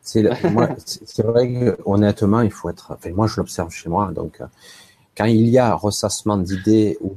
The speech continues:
Speaker 1: de, d'idées noires qui ne viennent pas forcément de nous-mêmes, il y a épuisement. C'est ça qui,
Speaker 2: Ouais.
Speaker 1: qui démolit.
Speaker 2: Évidemment.
Speaker 1: Même si rien n'est réel, en fait.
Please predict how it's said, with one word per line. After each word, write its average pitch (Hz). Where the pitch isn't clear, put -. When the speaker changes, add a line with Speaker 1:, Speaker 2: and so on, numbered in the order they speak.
Speaker 1:
de, 92
d'idées 90
noires 92
qui -
ne 82
viennent 85
pas 87
forcément 87
de 85
nous-mêmes, 104
il 107
y 120
a 131
épuisement. 113
C'est -
ça 214
qui, 107
Speaker 2:
Ouais. 95
Speaker 1:
qui -
démolit. 101
Speaker 2:
Évidemment. 165
Speaker 1:
Même 135
si -
rien 131
n'est 143
réel, 143
en 95
fait. -